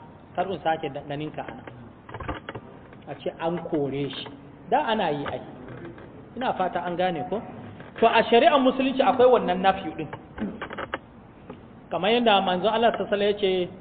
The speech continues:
"Az-zani, eh, eh, eh, az-zaniyatu waz-zani fajlidu kulla wahidin minhuma mi'ata jaldatin," kamar yadda Alqur'ani ya zo.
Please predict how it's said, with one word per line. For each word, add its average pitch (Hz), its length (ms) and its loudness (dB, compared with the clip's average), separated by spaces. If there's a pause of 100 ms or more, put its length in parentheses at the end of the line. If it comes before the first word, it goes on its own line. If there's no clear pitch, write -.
(440)
"Az-zani, 208 800 2
eh, 226 80 2
eh, 180 640 2
eh, 160 480 -2
az-zaniyatu 202 560 -2
waz-zani 196 840 2
fajlidu 202 720 0
kulla 214 220 2
wahidin 196 280 0
minhuma 196 240 -4
mi'ata 190 380 -4
jaldatin," 180 480 -6
kamar 160 200 -2
yadda 196 220 -2
Alqur'ani 151 460 -6
ya 131 80 -6
zo. 127 100 -12